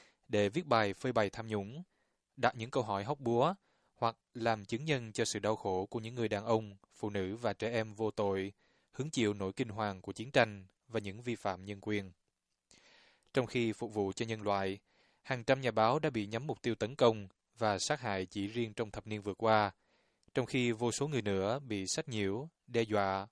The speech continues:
bỏ tù và tra tấn. Trong tuyệt đại đa số những vụ việc này, thủ phạm của những tội ác phi lý nhắm vào các nhà báo,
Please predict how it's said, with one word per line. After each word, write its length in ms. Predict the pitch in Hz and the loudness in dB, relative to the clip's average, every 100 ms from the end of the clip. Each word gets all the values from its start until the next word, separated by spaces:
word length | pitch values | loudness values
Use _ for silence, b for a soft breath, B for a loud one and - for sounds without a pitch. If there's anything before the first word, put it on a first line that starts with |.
| _ | _
bỏ 160 | 110 101 | -6 -4
tù 360 | - 107 98 92 _ | 0 0 0 -6 _
và 160 | 104 98 | -8 -6
tra 160 | - - | -4 -4
tấn. 340 | 104 101 147 - _ _ _ _ _ b b b b b b | -2 -4 -8 -16 _ _ _ _ _ b b b b b b
Trong 200 | - 135 | 2 2
tuyệt 200 | 123 123 | 2 0
đại 180 | 110 101 | 2 2
đa 120 | 113 | 2
số 240 | 110 117 135 | 2 0 0
những 160 | 139 | -2
vụ 120 | 120 101 | -6 -6
việc 160 | 113 | -4
này, 300 | 110 104 98 - b b b - | 2 2 2 -4 b b b -4
thủ 140 | 123 | -2
phạm 300 | - 107 104 | 4 4 2
của 100 | 123 | -6
những 200 | 117 107 | -6 -4
tội 140 | 104 | -2
ác 200 | 104 131 | 0 -2
phi 200 | - 131 | -2 -2
lý 260 | 110 113 135 | 0 0 0
nhắm 240 | 151 131 | -4 -4
vào 100 | 160 | -4
các 160 | 101 143 | -4 -4
nhà 120 | 139 | -2
báo, 400 | 101 107 113 170 | 2 4 4 2